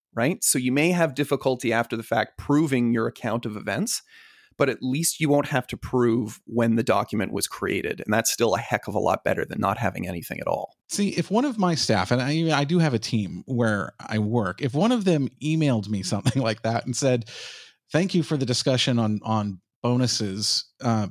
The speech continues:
Speaker 2: thank you for saying that I would have a healthy bonus," right? Or, <laughs> you know, something like that. My, my spider senses would immediately start tingling, going, "What is this person angling for? What are they doing? This is not natural behavior.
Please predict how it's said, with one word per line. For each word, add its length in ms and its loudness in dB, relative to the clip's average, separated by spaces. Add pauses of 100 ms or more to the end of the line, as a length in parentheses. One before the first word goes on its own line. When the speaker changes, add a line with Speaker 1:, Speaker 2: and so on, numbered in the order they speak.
Speaker 2:
thank 240 0
you 80 2
for 140 -2
saying 320 2
that 100 0
I 60 2
would 180 -2
have 180 0
a 180 0
healthy 300 0
bonus," 600 -6
right? 400 -2 (160)
Or, 320 -8 (280)
<laughs> 260 -20
you 180 2
know, 80 0
something 300 0
like 180 2
that. 240 2 (280)
My, 340 2
my 340 2 (380)
spider 340 2
senses 380 0
would 100 0
immediately 360 0
start 240 -4
tingling, 320 0
going, 180 -2
"What 100 0
is 100 0
this 120 2
person 440 -2
angling 420 2
for? 280 2
What 120 0
are 60 -2
they 80 0
doing? 380 0
This 140 -4
is 80 0
not 160 0
natural 460 -2
behavior. 600 0